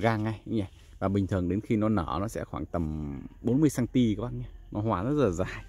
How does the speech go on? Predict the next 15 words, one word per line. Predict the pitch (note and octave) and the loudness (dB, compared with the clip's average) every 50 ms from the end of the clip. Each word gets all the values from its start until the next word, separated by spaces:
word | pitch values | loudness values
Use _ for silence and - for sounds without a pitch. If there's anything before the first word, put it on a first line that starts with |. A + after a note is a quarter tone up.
| - | 0
cuộn | - B2 - - | 4 4 4 4
nó | - A2+ | 2 0
rất | B2 E3 | 2 4
là | E3 C3 G2 | 4 4 4
dài. | F2 G#2 G#2 G#2 - A2+ - - - - - - - - - - - - - - - - - - - - - - - - - - - - - - - - - - - - - - - - - - - - - - - - - - - - - - - - - G2 - - - | 4 0 -2 -4 -6 -10 -14 -16 -18 -18 -18 -18 -16 -16 -16 -16 -16 -16 -16 -18 -18 -18 -20 -20 -20 -20 -16 -12 -12 -12 -12 -12 -16 -18 -18 -16 -14 -12 -12 -14 -14 -16 -20 -20 -20 -20 -20 -18 -18 -18 -18 -18 -16 -16 -14 -14 -14 -14 -14 -14 -12 -10 -8 -8 -8 -4 0
Đây. | F#2 F#2+ F2+ D#2 A1 - - - - - - - - - - - - - - - - - - - - - - - - - - - - - - - - - - - - - - - - - - - - - - - - - - - - - | 2 2 2 2 2 -2 -4 -6 -8 -16 -16 -14 -12 -12 -10 -12 -12 -14 -16 -18 -18 -18 -18 -18 -18 -20 -18 -18 -18 -16 -16 -18 -18 -18 -18 -18 -20 -20 -20 -18 -18 -16 -14 -14 -14 -12 -12 -12 -12 -12 -12 -12 -12 -14 -14 -10 -4 -2
Đó, | F2 F#2 G#2+ A#2+ - - - | -2 -2 -2 -4 -6 -8 -6
đây | - G2 G2+ E2+ - | -4 -2 -2 -2 -2
hoa | G2 F#2 F2+ F#2+ | -2 -2 -2 -2
đây. | F#2+ G2 F2+ - - - - - - - - - - - - - - - - - - - - - - - - - | -2 -4 -6 -8 -12 -18 -18 -18 -18 -18 -18 -18 -18 -18 -20 -20 -20 -20 -20 -20 -20 -20 -20 -20 -20 -20 -16 -10
Hoa | - G2+ G2+ G#2 G2 G2 | -4 0 2 2 4 4
này | G#2 G#2+ G2+ | 4 2 2
thì | F#2+ | 2
là | F2 D#2+ D#2+ E2 D#2 | 2 2 2 0 0
rất, | D#2+ F#2 | 0 -2